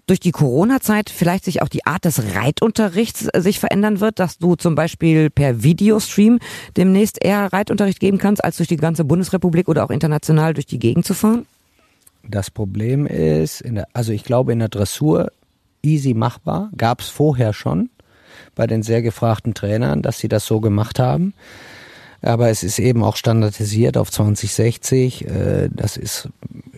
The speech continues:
Speaker 2: ja, einfacher darstellbar, sag ich mal. Im Springen stelle ich mir das schon relativ schwierig vor. Im Gelände eben, glaube ich, so nicht darstellbar. So, weil man stellt sich natürlich bei Geländetrainings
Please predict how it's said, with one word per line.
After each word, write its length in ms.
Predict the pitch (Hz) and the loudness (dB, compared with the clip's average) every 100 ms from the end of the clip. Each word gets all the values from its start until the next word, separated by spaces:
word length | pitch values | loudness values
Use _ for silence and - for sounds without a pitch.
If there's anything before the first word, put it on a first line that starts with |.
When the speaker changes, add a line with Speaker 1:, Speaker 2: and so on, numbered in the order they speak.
| - - | -20 -8
Speaker 2:
ja, 280 | 104 104 - | -2 -2 0
einfacher 500 | 113 131 - 113 113 | 2 2 2 -2 -2
darstellbar, 800 | 98 95 110 - 135 131 131 131 | 0 0 0 0 0 2 2 2
sag 180 | 131 135 | 2 0
ich 140 | 127 | -2
mal. 400 | 139 131 139 151 156 - - - - - - _ | 0 0 2 0 -4 -16 -20 -20 -20 -20 -20 _
Im 140 | - 117 | -2 -2
Springen 580 | - 131 135 143 143 139 | -2 0 4 4 2 0
stelle 260 | - 135 | 0 0
ich 80 | 123 | 2
mir 140 | 135 | 2
das 120 | 127 120 | 2 0
schon 340 | 123 127 117 | 0 2 4
relativ 500 | 120 120 123 - 113 | 4 4 2 0 -2
schwierig 520 | - 131 135 143 143 | 2 4 4 2 0
vor. 440 | - 147 151 165 180 - _ | 0 2 4 2 -2 -8 _
Im 140 | 135 117 | 0 2
Gelände 480 | 117 113 120 127 | 4 4 2 2
eben, 500 | 104 113 120 120 117 - - _ _ _ | 2 2 2 2 0 -2 -12 _ _ _
glaube 300 | - 101 107 | -2 0 2
ich, 140 | 104 - | 0 0
so 220 | 110 104 | 2 4
nicht 220 | 104 - | 2 0
darstellbar. 720 | 92 95 - 78 80 - - - _ | 0 0 -2 -6 -6 -8 -10 -14 _
So, 380 | - 98 92 87 | -4 0 0 0
weil 340 | 92 101 87 | 2 2 0
man 260 | - 101 101 | -2 0 0
stellt 300 | - 107 113 | 2 2 2
sich 160 | 117 | 0
natürlich 460 | 110 113 117 117 113 | 0 2 2 2 2
bei 160 | 113 110 | 0 0
Geländetrainings 1160 | 110 110 120 117 - 113 117 120 120 113 - | 2 2 2 0 0 2 2 2 0 -2 -6